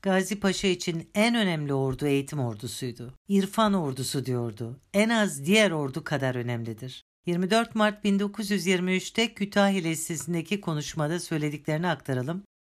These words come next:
"Memleketimizi, toplumumuzu gerçek hedefe, gerçek mutluluğa ulaştırmak için iki orduya ihtiyaç vardır." diyor. Biri vatanın hayatını kurtaran asker ordusu,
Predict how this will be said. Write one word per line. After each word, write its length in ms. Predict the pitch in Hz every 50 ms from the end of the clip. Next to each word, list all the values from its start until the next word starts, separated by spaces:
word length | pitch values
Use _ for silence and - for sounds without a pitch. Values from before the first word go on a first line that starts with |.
| _
"Memleketimizi, 1120 | - 175 175 175 185 185 190 202 196 202 202 190 185 180 156 - 185 202 214 240 247 - -
toplumumuzu 880 | - 190 165 - - 170 170 175 170 170 170 156 - - 202 220 214 202 -
gerçek 580 | 170 165 165 160 - - - 233 226 202 -
hedefe, 500 | 156 147 156 147 143 - 160 170 180 196
gerçek 760 | 202 - - 156 147 151 147 - - - 220 226 208 - -
mutluluğa 540 | 160 143 143 - 165 151 147 160 151 151 143
ulaştırmak 560 | 143 147 151 151 - - 160 160 160 156 -
için 340 | - - - 202 202 202 202 -
iki 300 | 226 202 - - - 277
orduya 460 | 262 220 196 165 143 131 143 135 131
ihtiyaç 500 | 123 120 - - 139 131 131 127 - -
vardır." 400 | 139 131 123 120 - 123 113 -
diyor. 300 | - 113 104 101 104 - - _ -
Biri 340 | 185 202 202 226 240 196
vatanın 440 | 185 175 175 175 185 196 190 202 214
hayatını 640 | 220 180 151 151 156 160 165 165 - - 175 180 165
kurtaran 560 | - - 160 139 - 160 160 170 185 190 175 -
asker 400 | 151 131 - - - - 175 151
ordusu, 540 | 139 123 117 - - - - - 175 170